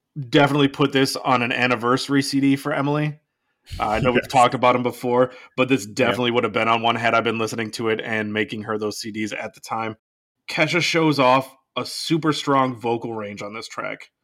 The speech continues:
Speaker 1: It's honestly pretty amazing. She goes from l-, lower lows than I thought she would be able to get and hits these beautiful highs, uh, in her voice on this track, and it's, it's amazing.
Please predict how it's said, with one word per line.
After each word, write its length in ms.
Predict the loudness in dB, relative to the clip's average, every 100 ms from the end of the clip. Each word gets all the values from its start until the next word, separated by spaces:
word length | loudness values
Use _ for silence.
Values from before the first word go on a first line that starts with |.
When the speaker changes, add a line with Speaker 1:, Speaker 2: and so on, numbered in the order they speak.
| _ _ _ _ -6
Speaker 1:
It's 200 | -4 -2
honestly 400 | -2 -4 -6 -8
pretty 280 | -6 -8 -8
amazing. 420 | -10 -10 -14 -20 -20 _ _ _ _ -6
She 280 | -2 0 4
goes 360 | 4 6 2
from 400 | 2 4 4 0 -8
l-, 140 | -14 -18 _ _ -2
lower 360 | 2 6 6 6
lows 340 | 6 6 4
than 100 | 2
I 80 | 0
thought 260 | 2 2 2
she 160 | -2 -8
would 180 | -6
be 120 | -6 -6
able 160 | -6
to 60 | -8
get 300 | -8 -8 -8 _ _ _ _ _ _ _
and 360 | -2 0 -2 -10 _ -18
hits 300 | -2 0 0
these 220 | -4 -10 -6
beautiful 500 | -4 -2 -2 -6 -2
highs, 600 | 0 0 -4 -6 -10 -16 _ -10
uh, 200 | -8 -8 -8
in 100 | -8
her 60 | -8
voice 440 | -8 -8 -8 -10
on 180 | -10 -10
this 120 | -10
track, 280 | -8 -10 -10
and 120 | -12
it's, 260 | -14 -16 -18 _ _ _ _ _ _ _
it's 120 | -20 -18
amazing. 380 | -12 -12 -12